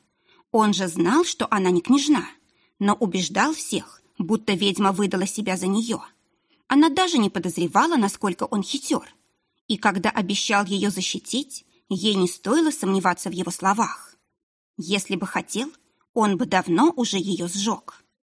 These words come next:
И тут пришла ещё одна мысль. Он сумел найти Аглаиду. Почему-то она осознала это только сейчас. Значит, у неё есть все шансы вернуться домой.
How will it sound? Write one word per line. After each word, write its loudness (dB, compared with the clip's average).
И 2
тут -4
пришла -4
ещё 0
одна 0
мысль. -2
Он 2
сумел 2
найти 2
Аглаиду. -2
Почему-то 0
она 2
осознала 0
это -4
только -6
сейчас. -8
Значит, -2
у 0
неё 2
есть -2
все -6
шансы 0
вернуться -2
домой. 0